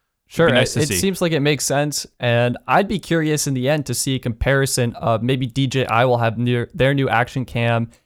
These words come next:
Speaker 1: and how it compares with the Instathree sixty one R in
Speaker 2: Uh,
Speaker 1: terms
Speaker 2: oh,
Speaker 1: of
Speaker 2: I
Speaker 1: the
Speaker 2: think
Speaker 1: system.
Speaker 2: definitely D J I's Action Cam's coming out probably sometime this summer because they <laughs> dropped the price of it down over Mother's Day to only two hundred twenty-nine dollars for their
Speaker 1: Oof.
Speaker 2: previous Osmo Action. So, yeah, that's around the corner.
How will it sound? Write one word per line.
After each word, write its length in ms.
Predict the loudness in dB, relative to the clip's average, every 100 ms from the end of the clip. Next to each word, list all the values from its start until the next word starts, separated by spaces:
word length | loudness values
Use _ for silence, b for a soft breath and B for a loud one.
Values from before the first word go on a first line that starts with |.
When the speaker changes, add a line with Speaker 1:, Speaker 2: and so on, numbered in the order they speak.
| b
Speaker 1:
and 120 | -6
how 180 | 2 2
it 80 | 2
compares 500 | -2 -2 2 2 0
with 240 | -4 -6
the 240 | -6 -4 -2
Instathree 460 | -2 -2 -4 -4 -6
sixty 340 | -4 -8 -6
one 240 | -2 0 2
R 220 | 4 4
in 40 |
Speaker 2:
Uh, 40 | 2
Speaker 1:
terms 60 | 4
Speaker 2:
oh, 80 | 4
Speaker 1:
of 40 |
Speaker 2:
I 60 | 4
Speaker 1:
the 60 | 4
Speaker 2:
think 120 | 2
Speaker 1:
system. 140 | 4 2
Speaker 2:
definitely 240 | 4 0
D 180 | 0 0
J 120 | 2
I's 260 | 4 4 0
Action 360 | 0 0 -2 -6
Cam's 240 | -4 -4
coming 260 | -4 -2 0
out 200 | -2 -4 _
probably 340 | 0 2 2
sometime 320 | -2 -2 -2 -2
this 140 | -4
summer 260 | -4 -4 -4
because 480 | -4 0 0 -2 b b -4
they 160 | -2
<laughs> 100 | -2
dropped 320 | -2 -2 -2
the 80 | -4
price 320 | 0 0 0
of 100 | -2
it 80 | -4
down 220 | 0 0
over 180 | 0 -2
Mother's 320 | 0 0 0
Day 180 | -2 -4
to 100 | -2
only 180 | -2 -2
two 220 | -4 -2
hundred 200 | -2 -2 -2
twenty-nine 340 | -2 -2 -2
dollars 480 | -2 -2 -2 -8 -14
for 180 | -14 -8
their 160 | 0
Speaker 1:
Oof. 240 | 0 -2 -16 _
Speaker 2:
previous 300 | -6 -2 -2
Osmo 320 | -4 -6 -6
Action. 280 | -10 -12 -16
So, 260 | -10 -10 -10 _ _ _
yeah, 160 | -14 -12 -4
that's 200 | 0 2
around 140 | 2
the 80 | 0
corner. 260 | -2 -6